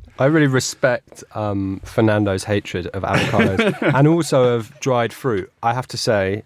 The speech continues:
Speaker 1: that I like both of them absolutely fine. I don't think avocados have to be served on literally every single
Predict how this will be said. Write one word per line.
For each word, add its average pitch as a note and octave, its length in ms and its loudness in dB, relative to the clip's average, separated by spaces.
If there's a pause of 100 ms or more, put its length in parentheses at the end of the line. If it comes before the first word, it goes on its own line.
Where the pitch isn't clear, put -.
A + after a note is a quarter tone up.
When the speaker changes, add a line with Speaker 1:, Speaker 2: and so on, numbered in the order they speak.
(140)
Speaker 1:
that - 220 2
I A#2+ 140 4
like A2+ 320 0
both A#2+ 240 0
of G#2+ 140 -8
them G#2+ 380 0 (640)
absolutely A2 480 -2
fine. A2+ 440 0 (120)
I A#2+ 80 2
don't A2+ 200 2
think A2+ 260 -2
avocados A2 560 0
have G#2+ 220 -6
to - 80 -12
be G#2 100 -6
served G#2 440 -4
on F#2+ 320 -2 (320)
literally G2 680 -2 (240)
every G2 400 -2
single F#2 680 -2